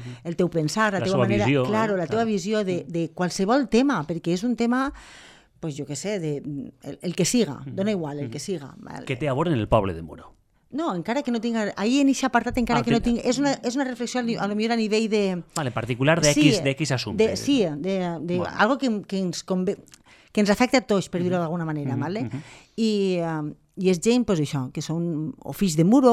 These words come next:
Speaker 1: o
Speaker 2: Molt
Speaker 1: que
Speaker 2: bé.
Speaker 1: han viscut, jo què sé, tota la
Speaker 2: Molt bé.
Speaker 1: vida així, saps?
Speaker 2: Mhm,
Speaker 1: Està sub-,
Speaker 2: mhm.
Speaker 1: està, això és, també n'hi ha apartats que estan molt bé. I
Speaker 2: I,
Speaker 1: després
Speaker 2: i en l'apartat fester?
Speaker 1: I el, després en la col·la-, en les col·laboracions festeres, pues, és el sentir dels festers, que a mi ixe,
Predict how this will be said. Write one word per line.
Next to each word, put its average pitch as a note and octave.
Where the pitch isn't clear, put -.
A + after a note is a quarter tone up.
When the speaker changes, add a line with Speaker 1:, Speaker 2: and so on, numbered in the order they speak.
Speaker 1:
o F#3
Speaker 2:
Molt E3
Speaker 1:
que D#3+
Speaker 2:
bé. D3+
Speaker 1:
han C3
viscut, D#3+
jo D3+
què -
sé, C#3
tota C#3+
la D3
Speaker 2:
Molt D3
bé. D3
Speaker 1:
vida C#3
així, G#3
saps? A3
Speaker 2:
Mhm, A3
Speaker 1:
Està G3+
sub-, G#3
Speaker 2:
mhm. -
Speaker 1:
està, F#3+
això F#3+
és, G#3+
també F3
n'hi F#3
ha F3+
apartats E3+
que -
estan E3+
molt C3
bé. -
I -
Speaker 2:
I, -
Speaker 1:
després C3+
Speaker 2:
i -
en C3
l'apartat B2
fester? D#3+
Speaker 1:
I G3
el, F3+
després G#3
en A3
la E3+
col·la-, D3
en D#3
les D3+
col·laboracions D3
festeres, A3+
pues, F#3+
és G3
el B3+
sentir G#3
dels A#3
festers, G#3
que G3
a F#3
mi B3
ixe, A#3